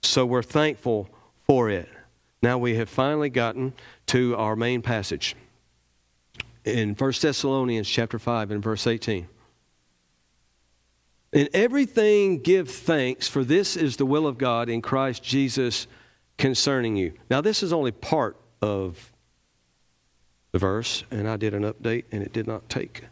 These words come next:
and I did not put it in. Ha ha. Um, uh, right before that, it says to, uh, Bill reads his Bible. It says to rejoice and to pray.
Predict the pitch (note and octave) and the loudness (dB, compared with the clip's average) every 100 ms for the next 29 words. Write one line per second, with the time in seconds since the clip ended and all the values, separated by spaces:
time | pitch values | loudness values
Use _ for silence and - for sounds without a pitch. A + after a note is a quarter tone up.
0 | A2 G#2+ F#2 G2 A2+ - - D#2+ D#2+ - | -8 -6 -6 -8 -8 -8 -8 -6 -8 -10
1 | - - - D#3 - - - - - - | -16 -8 -6 -4 -6 -6 -8 -10 -18 -18
2 | - - - A2+ - D3+ C#3+ C3+ B2 A#2 | -10 -6 -4 -4 2 4 4 0 -2 -8
3 | - - - _ _ _ _ - - D3 | -8 -18 -20 _ _ _ _ -6 -2 0
4 | C#3+ F#3+ B3 D#3+ A3+ F3 B2 D3 D3+ D#3 | 4 4 2 4 4 4 2 2 0 0
5 | D#3+ D#3+ C#3+ - D#3 C#3 C3+ B2 A#2+ A2+ | 4 4 4 4 4 6 4 2 2 0
6 | A2 - - - _ _ _ _ _ _ | -4 -10 -20 -20 _ _ _ _ _ _
7 | _ _ - - - _ _ _ A#2+ C#3+ | _ _ -20 -20 -20 _ _ _ 0 2
8 | B2+ A2 A2+ A#2 G#2 G2 - B2+ A#2 D#3 | 2 -2 -4 -4 -4 -8 -8 -6 0 2
9 | - D#3 - D3+ C3 A#2 D3 G#3+ G3+ - | 4 2 2 2 2 2 2 4 2 0
10 | D3+ D#3 F#3 D#3+ B2+ A#2+ D3+ | 0 0 0 2 2 2 -4